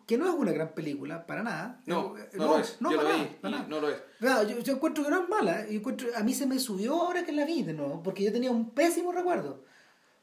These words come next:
Speaker 2: Ah, ya, bueno, y probablemente yo en veinte años más tengo un
Speaker 1: Un
Speaker 2: recuerdo,
Speaker 1: mejor recuerdo.
Speaker 2: un, un mejor
Speaker 1: Cuando
Speaker 2: recuerdo
Speaker 1: la
Speaker 2: que
Speaker 1: veas de
Speaker 2: tengo
Speaker 1: nuevo.
Speaker 2: ahora,
Speaker 1: No,
Speaker 2: la,
Speaker 1: si no, no es
Speaker 2: la ves, la ves tres días.
Speaker 1: Puta, no, no, pero, pero en último término no es tan mala, weón, es un tremendo esfuerzo este, weón, pero un esfuerzo hecho por las razones equivocadas, pues, weón.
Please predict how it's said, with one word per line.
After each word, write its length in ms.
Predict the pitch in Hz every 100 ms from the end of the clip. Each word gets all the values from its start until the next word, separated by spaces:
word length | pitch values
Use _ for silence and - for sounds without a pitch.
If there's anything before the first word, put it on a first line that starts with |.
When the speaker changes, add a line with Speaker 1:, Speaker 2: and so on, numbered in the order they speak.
| -
Speaker 2:
Ah, 140 | 185
ya, 140 | 185 180
bueno, 200 | 196 170
y 60 | 170
probablemente 400 | 190 196 196 190
yo 60 |
en 40 | 185
veinte 240 | 190 -
años 200 | 190 185
más 180 | 190 185
tengo 160 | 185 180
un 80 |
Speaker 1:
Un 320 | 160 151 - 294
Speaker 2:
recuerdo, 160 | 311 349
Speaker 1:
mejor 100 | 349
recuerdo. 360 | 233 165 - -
Speaker 2:
un, 60 | -
un 40 | -
mejor 200 | - 165
Speaker 1:
Cuando 240 | 254 262
Speaker 2:
recuerdo 20 | 254
Speaker 1:
la 60 |
Speaker 2:
que 40 | 262
Speaker 1:
veas 100 | 262
de 60 |
Speaker 2:
tengo 140 | 233 180
Speaker 1:
nuevo. 80 | 156 156
Speaker 2:
ahora, 100 | 302
Speaker 1:
No, 100 | 427
Speaker 2:
la, 60 | -
Speaker 1:
si 100 | 294
no, 80 | 269
no 140 | 254 294
es 80 | - - _ _
Speaker 2:
la 100 | -
ves, 200 | 208 160 147 147
la 60 |
ves 200 | 156 151 151
tres 180 | 165
días. 340 | 165 175 180 180 -
Speaker 1:
Puta, 240 | 277 180
no, 120 | 170 220 254
no, 220 | 180 170
pero, 220 | 170 185
pero 160 | 202 226
en 120 | 240
último 320 | 339 349 339
término 280 | 349 359 359
no 120 | 349
es 100 | 370
tan 160 | - 160
mala, 200 | 139 143
weón, 160 | 160 202
es 60 |
un 120 | 233 233
tremendo 380 | 247 302 320
esfuerzo 320 | 320 202 - 151
este, 160 | -
weón, 360 | 120 147 208 -
pero 180 | 202 202
un 100 | 220
esfuerzo 460 | 208 254 254 262 240
hecho 200 | 240 254
por 140 | 233
las 140 | 226 196
razones 360 | 202 240 233 208
equivocadas, 540 | 196 220 226 294 -
pues, 120 | - 117
weón. 200 | 113 113